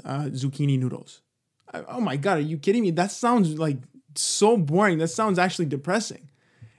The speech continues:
And not only that, sometimes they'll throw a snack in there. "Yeah, you can have some cottage cheese and pineapple." Mmm, so good. That's not good. When you're having plant foods, there's so many different flavors, so many different colors that bring just vibrancy and flavor to the dish.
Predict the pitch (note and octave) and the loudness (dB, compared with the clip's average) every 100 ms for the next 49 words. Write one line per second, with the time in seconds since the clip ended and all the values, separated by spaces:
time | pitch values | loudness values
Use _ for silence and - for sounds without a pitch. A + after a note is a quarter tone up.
0 | - G3 G#3+ G3 F3+ G#3 D#3 G3 F#3+ F#3+ | -4 -2 0 0 0 0 0 0 0 2
1 | F3+ E3+ F3 D#3+ - F#3+ G#3 F3+ C3 D#3+ | 0 0 -2 -2 -2 -4 -2 -2 0 0
2 | E3+ F3+ E3 C#3 B2+ - F3+ F3+ E3+ - | 0 -2 -4 -4 -8 -6 -4 -2 -4 -6
3 | - F#3 D#3+ C#3 F3 E3+ E3 C#3+ - - | -4 -2 -2 -4 -2 -2 -2 -4 -10 -20
4 | _ _ _ _ _ A3+ A#3+ A#3 G3+ E3 | _ _ _ _ _ 2 4 6 4 2
5 | D3+ C#3 - A3+ A3+ G#3 A#3+ G3 C#3 C#3+ | -2 -6 -2 0 0 2 4 4 0 -6
6 | _ _ _ - - A#3+ B3 C#4 A3+ E3+ | _ _ _ -18 -8 -2 0 2 2 0
7 | C#3 - _ _ _ _ F#3 G3 B3+ B3 | 0 -4 _ _ _ _ 0 2 0 0
8 | B3+ A#3 F#3+ - G#3+ A3 - - G#3 F3 | -2 -2 -4 -2 -2 -2 -4 -6 -4 -2
9 | C3 E3+ F3 E3 - - G3+ G3+ G#3 G3 | -2 -2 0 0 -2 -4 -4 -2 0 0
10 | F3+ F3 E3 C#3+ D#3+ D3 C#3 - - G3+ | -2 -2 -4 -4 -4 -2 -4 -8 -8 -4
11 | G#3+ G3+ F#3 F3+ E3 - F#3 F3+ E3+ D3 | -2 -2 -2 -4 -10 -8 -4 -2 -2 -2
12 | C#3 C#3+ E3+ D#3 C#3+ C3+ D#3 E3 F#3 F3 | -6 -4 -4 -4 -6 -6 -4 -2 -2 -2
13 | E3+ E3+ C#3+ C#3 - E3+ F3+ E3+ D3 C3 | -4 -4 -6 -8 -6 -2 0 -2 -4 -6
14 | B2+ E3+ D3+ - | -2 0 -2 -8